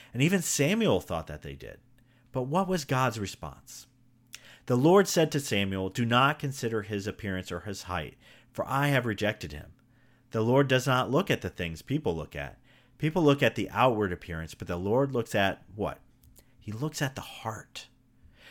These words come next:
And so the Lord picked the youngest, the smallest boy, a guy named David, to be his chosen king.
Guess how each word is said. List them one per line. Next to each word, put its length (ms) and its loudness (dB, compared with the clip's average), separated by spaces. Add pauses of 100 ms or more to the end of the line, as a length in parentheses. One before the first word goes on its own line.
(200)
And 120 4
so 140 8
the 160 10
Lord 320 6
picked 220 0
the 80 0
youngest, 560 2
the 40 -6
smallest 600 0
boy, 280 2
a 80 0
guy 300 4
named 240 2
David, 400 -2 (280)
to 60 -4
be 260 0
his 220 -2
chosen 400 -4
king. 360 -12